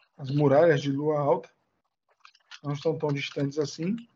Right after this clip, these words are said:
Algumas carroças passam por você, alguns cavalos, algumas pessoas a observam, mas nada de incomum. Você vai se aproximando da,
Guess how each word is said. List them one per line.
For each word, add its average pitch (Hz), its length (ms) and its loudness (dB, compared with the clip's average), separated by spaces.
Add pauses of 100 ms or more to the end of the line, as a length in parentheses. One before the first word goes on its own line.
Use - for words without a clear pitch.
(280)
Algumas 175 420 0
carroças 165 580 0
passam 160 560 -4 (220)
por 147 100 -8
você, 147 680 -2
alguns 143 260 -4
cavalos, 156 500 4
algumas 143 240 -6
pessoas 151 540 -10 (920)
a 147 80 -6
observam, 170 600 2
mas 185 320 0
nada 180 320 0
de 180 260 -4
incomum. 165 560 -2 (2000)
Você 139 240 -2
vai 139 140 2
se 127 160 -2
aproximando 139 680 -2
da, 127 640 2